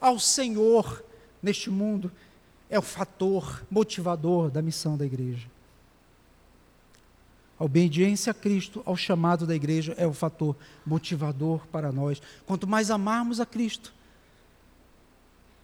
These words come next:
quanto mais estivermos próximos a Ele, mais arderá no nosso coração o dever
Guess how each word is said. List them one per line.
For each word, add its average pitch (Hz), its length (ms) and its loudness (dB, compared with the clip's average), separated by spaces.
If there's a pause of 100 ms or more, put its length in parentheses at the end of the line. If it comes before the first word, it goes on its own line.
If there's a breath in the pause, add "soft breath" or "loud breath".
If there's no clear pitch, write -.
(360)
quanto 247 240 0
mais 240 560 0 (180)
estivermos 233 540 -2
próximos 214 500 -2
a 196 80 2
Ele, 196 160 4
mais 220 560 -2
arderá 190 720 0
no 180 80 -4
nosso 175 200 -4
coração 175 500 -4
o - 20 -4
dever 151 600 -2